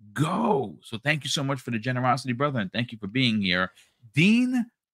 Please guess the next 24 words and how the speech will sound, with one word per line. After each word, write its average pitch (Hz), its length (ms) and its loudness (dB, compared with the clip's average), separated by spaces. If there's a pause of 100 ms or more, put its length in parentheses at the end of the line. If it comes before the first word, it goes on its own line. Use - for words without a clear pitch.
Rivera 113 600 -2
drops - 200 -6
an 120 140 -12
outstanding 120 500 -2
five 180 920 0
dollar 175 380 -2
Super 139 300 -2
Chat 135 220 -4
and 120 120 -12
says, 127 200 -6
"People 214 540 0 (240)
saying 160 300 2
that 139 160 0
Xbox 160 560 -2
posting 143 420 -2
the 127 100 2
Blade 127 340 2
trailer 120 400 0
isn't 143 340 -2
proof 123 340 0 (400)
that 117 120 6
it, 117 180 4 (120)
it's 120 280 -2
exclusive 104 880 0